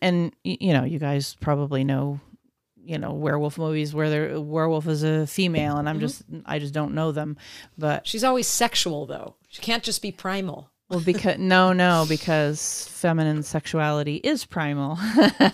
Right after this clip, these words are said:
Speaker 1: <laughs> in our movies, right? That's how it's,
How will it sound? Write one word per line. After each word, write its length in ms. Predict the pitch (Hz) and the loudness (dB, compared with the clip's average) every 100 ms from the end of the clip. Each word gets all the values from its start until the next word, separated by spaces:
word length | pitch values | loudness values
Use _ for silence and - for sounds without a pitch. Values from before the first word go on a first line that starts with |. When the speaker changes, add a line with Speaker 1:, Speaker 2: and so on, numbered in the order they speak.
| - | 4
Speaker 1:
<laughs> 640 | 180 170 - 359 302 226 | 2 2 -4 2 2 2
in 160 | 175 | 2
our 180 | 170 156 | 4 4
movies, 540 | 160 160 156 156 151 175 | 6 4 4 2 2 2
right? 340 | 175 185 - | 4 4 4
That's 400 | 170 170 - - | 2 0 0 -8
how 400 | - 175 165 160 | 0 4 6 4
it's, 480 | 156 - - - - | 2 -2 -8 -8 -10